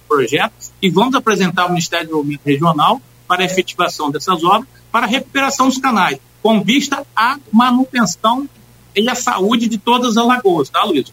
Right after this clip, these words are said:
Destacar isso. A nossa visão é essa. Isso não atrapalha a vida humana e beneficia todo o meio ambiente. E o Rio Paraíba do Sul, para terminar,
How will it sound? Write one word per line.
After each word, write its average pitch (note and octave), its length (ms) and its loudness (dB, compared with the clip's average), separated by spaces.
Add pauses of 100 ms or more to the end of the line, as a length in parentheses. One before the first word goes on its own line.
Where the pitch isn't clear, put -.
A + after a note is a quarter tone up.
Destacar F3 540 -4
isso. C#3 160 -4 (220)
A D#3+ 100 0
nossa A3+ 320 0
visão F#3+ 460 0
é G#3+ 240 0
essa. - 340 -6 (300)
Isso C4 340 0
não B3 260 4
atrapalha G#3 520 0
a F#3 40 -4
vida F3 220 0
humana A3+ 400 0 (260)
e A3+ 140 -2
beneficia B3+ 640 0
todo A#3+ 240 0
o B3 40 2
meio A#3 200 4
ambiente. A3 480 0 (340)
E A#3+ 160 2
o D4 80 4
Rio A3+ 180 4
Paraíba A3+ 320 -2
do G#3 140 4
Sul, D4 320 0
para F3+ 180 -2
terminar, F#3+ 640 0